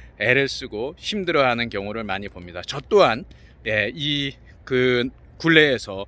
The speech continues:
어, 벗어나지 못하는 경우가 너무 많아서 오늘 이 이야기를 한번 해보려고 합니다. 중요하지 않은 일에 마음이 더 끌리는 이유 세 가지가 있습니다. 첫째는요, 목표가 명확하지 않기 때문입니다.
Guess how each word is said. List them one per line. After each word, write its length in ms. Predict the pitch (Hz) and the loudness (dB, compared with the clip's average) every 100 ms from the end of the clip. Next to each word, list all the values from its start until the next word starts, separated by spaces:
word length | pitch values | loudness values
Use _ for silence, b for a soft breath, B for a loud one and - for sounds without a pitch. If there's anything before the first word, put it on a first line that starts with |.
| b b b b - | b b b b -4
어, 200 | 113 113 | -2 -2
벗어나지 460 | 143 147 156 139 | -2 0 2 0
못하는 440 | 123 127 139 139 135 | 0 2 2 2 -2
경우가 280 | 120 123 120 | -4 -4 -4
너무 180 | 123 | -4
많아서 540 | 113 95 104 98 139 143 - | -2 -2 -4 -6 -4 -6 -8
오늘 400 | 151 127 110 143 - 147 | -8 -4 -4 -4 -8 -14
이 260 | 135 123 | -12 -4
이야기를 340 | 123 117 117 110 | 0 2 0 -2
한번 320 | 117 113 117 - | -4 -6 -8 -10
해보려고 440 | 147 143 117 104 | -4 -2 -2 -2
합니다. 360 | 95 92 78 - b b b b - - - - - - - - - - | -4 -6 -10 -12 b b b b -20 -20 -20 -20 -20 -20 -20 -20 -20 -14
중요하지 440 | - 170 180 170 165 | -2 4 6 6 4
않은 320 | 139 156 139 | 2 0 -2
일에 320 | 120 101 127 - - - - | 0 0 0 -4 -18 -20 -6
마음이 440 | 127 139 160 165 | 2 2 2 -2
더 140 | 147 147 | -2 -2
끌리는 520 | 208 190 170 165 - - b b b | -2 -2 -2 -4 -8 -18 b b b
이유 280 | 127 151 131 | -6 -2 -2
세 220 | - 190 | 2 4
가지가 360 | 190 160 143 120 | 4 4 2 -4
있습니다. 480 | 90 - 85 - - - - - | -4 -12 -16 -16 -18 -20 -20 0
첫째는요, 560 | 208 - 156 120 107 147 b b b - | 0 4 2 0 -6 -8 b b b -2
목표가 560 | 147 - 156 127 139 - | -2 2 2 4 2 0
명확하지 560 | - 139 156 147 135 143 | -2 2 2 2 -2 0
않기 280 | 131 131 139 | -2 -4 -6
때문입니다. 600 | 127 110 95 85 76 | -6 -6 -10 -12 -14